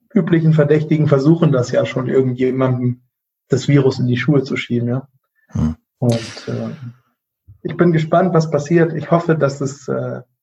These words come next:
Speaker 1: dass dieses Zusammenrücken, von dem du sprichst und wofür du auch mitsorgst, äh, dass das irgendwie das ist, was hinterher hängen bleibt und wo wir dann in, äh, zehn, fünfzehn Jahren sagen können, das war alles irgendwie scheiße, aber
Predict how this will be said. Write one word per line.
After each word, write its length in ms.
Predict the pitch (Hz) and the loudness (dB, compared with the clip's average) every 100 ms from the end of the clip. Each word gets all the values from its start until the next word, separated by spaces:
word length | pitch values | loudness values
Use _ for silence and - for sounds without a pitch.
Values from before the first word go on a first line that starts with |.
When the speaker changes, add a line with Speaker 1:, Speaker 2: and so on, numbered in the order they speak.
| _ _ _ _ - | _ _ _ _ -4
Speaker 1:
dass 220 | 143 143 | -2 2
dieses 240 | 156 147 | 2 2
Zusammenrücken, 720 | - 143 160 170 160 156 147 | 0 2 4 4 2 0 -2
von 180 | 139 139 | -2 -2
dem 160 | 139 135 | -2 -2
du 80 | 131 | -6
sprichst 400 | - 143 135 - | -4 -4 -2 -6
und 480 | 127 123 123 - | -6 -6 -8 -10
wofür 260 | 139 135 135 | -8 -4 -2
du 100 | 127 | 0
auch 240 | 131 143 | 0 0
mitsorgst, 720 | 139 139 - 139 139 139 - | -2 -2 2 4 2 -2 -10
äh, 320 | 139 135 127 123 _ _ _ _ _ _ _ - | -6 -4 -6 -10 _ _ _ _ _ _ _ -2
dass 200 | 135 - | -2 2
das 480 | 156 156 - - _ _ - | 0 0 -8 -18 _ _ 2
irgendwie 340 | 165 156 151 | 4 4 4
das 220 | 151 147 | 0 0
ist, 140 | 156 143 | 0 0
was 160 | 139 | 0
hinterher 380 | 147 147 139 135 | 2 2 2 2
hängen 180 | 143 156 | 2 2
bleibt 240 | 135 123 | 2 -2
und 100 | 131 | -8
wo 120 | 131 127 | -6 -4
wir 120 | 131 | -2
dann 180 | 131 131 | -2 -2
in, 380 | 131 127 123 127 | -4 -4 -6 -10
äh, 220 | 127 127 | -16 -10
zehn, 220 | - 135 | -6 -6
fünfzehn 360 | 135 131 - 127 | -6 -10 -8 -8
Jahren 280 | 123 131 123 | -6 -6 -4
sagen 280 | 123 123 | -4 -4
können, 340 | 123 123 123 - _ _ _ _ _ _ _ _ - | -6 -6 -6 -10 _ _ _ _ _ _ _ _ -12
das 180 | 110 131 | -6 0
war 160 | 135 | 2
alles 240 | 127 131 131 | 4 2 0
irgendwie 300 | 135 123 120 | -2 -2 -2
scheiße, 600 | - 120 139 - 156 156 _ _ _ _ - | 0 2 0 0 0 -2 _ _ _ _ -4
aber 680 | 127 120 120 139 214 247 | 0 2 2 0 0 -4